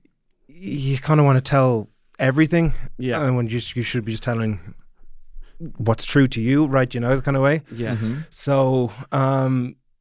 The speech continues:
Speaker 1: yeah, I'm getting there. It's gonna be, uh, open, open fire cooking and, um,
Speaker 2: Okay.
Speaker 1: a lot of stuff I, I, I suppose I learned in Argentina, 'cause what I'd l-, really, really, really, really love to see, especially with open fire cooking, is w-, there's this kind of mentality in Ireland that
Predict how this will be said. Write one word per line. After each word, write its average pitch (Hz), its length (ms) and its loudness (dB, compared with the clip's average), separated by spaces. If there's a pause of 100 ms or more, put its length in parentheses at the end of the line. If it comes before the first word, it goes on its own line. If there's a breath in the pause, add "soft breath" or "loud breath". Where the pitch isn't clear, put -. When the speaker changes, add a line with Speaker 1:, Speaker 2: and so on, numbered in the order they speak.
(160)
Speaker 1:
yeah, 170 240 6
I'm 160 100 4
getting 180 240 4
there. 147 120 6
It's 131 80 0
gonna 185 160 2
be, 175 60 -6
uh, 165 160 4
open, 175 280 4
open 160 240 2
fire 151 220 2
cooking 139 500 -2
and, 127 400 -4
um, 117 360 -4
Speaker 2:
Okay. 127 100 -14
Speaker 1:
a 139 60 -4
lot 143 180 2
of 143 80 -2
stuff 139 240 -4
I, 143 60 0
I, 131 380 -2
I 131 40 -4
suppose 135 260 0
I 135 40 2
learned 131 240 0
in 127 80 -2
Argentina, 120 420 -2
'cause 127 180 -4 (240 loud breath)
what 156 140 -2
I'd 175 140 2
l-, 175 80 8
really, 165 560 2
really, 151 520 4
really, 139 440 4
really 131 320 0
love 127 200 -6
to 123 80 -10
see, 117 380 -6
especially 131 360 -4
with 123 80 -4
open 127 200 -6
fire 120 200 -4
cooking, 131 260 -2
is 113 160 -2 (500 loud breath)
w-, 127 140 -4
there's 151 180 4
this 214 100 -2
kind 269 160 0
of 233 60 4
mentality 190 500 4
in 170 80 4
Ireland 170 340 4
that 139 180 2